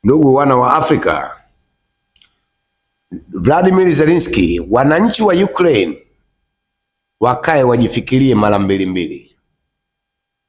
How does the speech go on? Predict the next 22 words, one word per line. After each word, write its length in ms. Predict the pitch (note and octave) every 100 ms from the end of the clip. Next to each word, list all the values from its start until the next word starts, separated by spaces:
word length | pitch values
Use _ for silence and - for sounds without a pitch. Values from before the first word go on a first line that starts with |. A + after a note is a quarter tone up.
| _ _ _ _ _ _ -
Hadi 260 | F3 B3
ya 140 | G#3 G3+
hivi 240 | G3 F3+
sasa 280 | A3 - G3
ninavyowaambia, 880 | E3+ E3+ E3+ E3+ F3 F2+ D2+ - - _ _ _
Marekani 600 | F#2 A#2+ C#3+ C3+ F#3 F#3
anachukua 500 | D#3+ D3 - F#3 D#3+
cobalt 440 | - F#3 F3 F3 E3
ya 100 | C#3+
Kongo, 680 | F#3 F3 F3 F3+ - _ _
anachukua 720 | G#2+ C3+ D3 D3 - F3+ E3+
dhahabu 360 | C#3 D#3 E3 D#3+
ya 100 | D3
Kongo, 600 | E3 F3+ F3+ F#3 F3+ - _
anachukua 1200 | A#2+ C#3+ C#3+ C#3+ - F#3 E3 D#3 C#3+ C#3 C3 A2+ - _ _ _ _ _
kila 380 | - A3+ B3+ B3+
kitu 320 | B3+ B3+ A#3
cha 160 | - F#3
Kongo, 840 | - G3 E3 A#2+ F#2+ D#2 C#2+ - _
Marekani 720 | A2+ C#3 D3 C#3 - E3 D3 C3+
anapeleka 520 | B2 - B2+ A#2+ A2+
kwake. 520 | B2 G2 - -